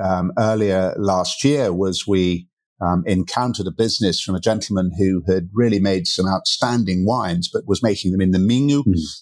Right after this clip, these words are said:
Speaker 1: the Down, and Bairrada. So outside our region, but absolutely world-class quality. So there was no competition for grapes. What there was, was a business that was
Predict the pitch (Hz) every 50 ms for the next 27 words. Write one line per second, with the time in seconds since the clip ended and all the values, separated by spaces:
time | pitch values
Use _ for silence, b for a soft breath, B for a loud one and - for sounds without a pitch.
0 | - _ - 92 85 - 107 107 113 113 117 113 117 - 110 95 90 101 98 95
1 | 101 113 120 117 101 80 80 - - 95 90 - _ - 147 170 - - - -
2 | - 117 107 98 95 - - _ - 123 151 180 175 135 95 78 90 87 82 78
3 | - - 92 90 98 - B B B B B B B B _ _ 117 110 107 -
4 | - - 95 - - - - - 104 98 95 95 85 101 98 92 85 98 95 95
5 | 92 - - - 98 90 85 - - - - 120 113 113 - - 120 - - -
6 | - - - 175 185 143 104 - - _ - - 135 120 95 - 113 - - 113
7 | - - - 101 87 85 - 90 80 101 101 110 139 - - - - B B B
8 | B B B B - 117 113 - 110 98 95 101 104 98 98 92 85 - - -
9 | 101 95 92 87 - - - 104 92 80 107 110 104 - - 113 101 98 - -
10 | - - - 104 95 92 90 - - _ _ _ _ _ _ _ _ _ 110 104
11 | - -